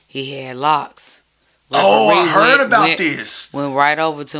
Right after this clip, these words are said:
Speaker 1: him, s-, cut them right out. And when I saw that, it pissed me
Speaker 2: 'Cause he cried.
Speaker 1: off.
Speaker 2: He cried when
Speaker 1: He
Speaker 2: he was doing it.
Speaker 1: cried
Speaker 2: He sure did. I remember that.
Speaker 1: because of the fact she said, "Your hair is a weapon." My hair is a what?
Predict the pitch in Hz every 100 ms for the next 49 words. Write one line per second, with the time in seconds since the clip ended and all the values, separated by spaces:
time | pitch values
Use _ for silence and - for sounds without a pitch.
0 | 143 127 123 - - - - - 143 -
1 | 143 139 139 147 139 127 - _ _ _
2 | _ _ - 147 147 143 135 135 131 117
3 | _ _ _ _ 147 160 160 147 156 147
4 | 143 139 - 151 - - - 147 143 -
5 | - - _ _ _ _ 135 143 147 175
6 | - 175 190 - - - 131 131 180 175
7 | 147 131 185 120 120 175 170 160 135 131
8 | 127 123 113 120 120 110 156 151 175 160
9 | 156 - 156 147 - 170 - 156 151 143
10 | 139 135 165 165 151 165 160 151 127 131
11 | 120 139 147 139 147 190 185 214 220 202
12 | 160 135 139 170 247